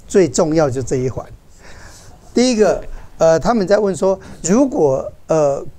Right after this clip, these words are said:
课纲实施了之后，会不会减少补习呀？结果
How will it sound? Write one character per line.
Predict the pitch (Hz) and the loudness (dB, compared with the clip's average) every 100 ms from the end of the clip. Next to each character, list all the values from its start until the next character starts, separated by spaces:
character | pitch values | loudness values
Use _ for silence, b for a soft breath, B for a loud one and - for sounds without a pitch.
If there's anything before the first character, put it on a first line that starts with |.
| - | -6
课 | - 233 | 0 2
纲 | 190 190 | 2 -2
实 | 175 | -4
施 | 123 160 | -2 2
了 | 160 | 2
之 | 123 170 | 2 0
后， | 175 131 B | 0 -2 B
会 | - 233 | 0 0
不 | 202 170 | 2 4
会 | 185 151 | 4 2
减 | - 156 160 | 0 2 2
少 | 165 135 | 0 -2
补 | 110 - 117 | -4 -6 -4
习 | - 113 - | -4 -6 -10
呀？ | - - - b b b - | -12 -16 -18 b b b -2
结 | 196 220 | 0 0
果 | 165 139 131 | 0 -2 -4